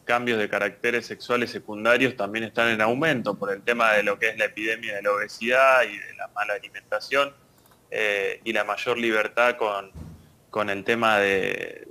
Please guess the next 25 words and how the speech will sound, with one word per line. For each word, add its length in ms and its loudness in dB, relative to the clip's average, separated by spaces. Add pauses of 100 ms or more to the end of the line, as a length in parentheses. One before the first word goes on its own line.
de 140 2
los 140 -2
cambios 360 2
de 100 0
género 480 0
que, 320 -4
que 100 -2
se 140 -2
avecinan. 580 0 (760)
Eh, 580 2 (100)
así 320 -2
que 80 0
el 120 0
profesional 1080 0
de 80 0
alguna 320 -4
manera 340 -4
tiene 180 -6
que 60 -12
estar 240 0
muy, 260 -6
pero 200 -4
muy 160 -4
preparado 720 4
para, 360 0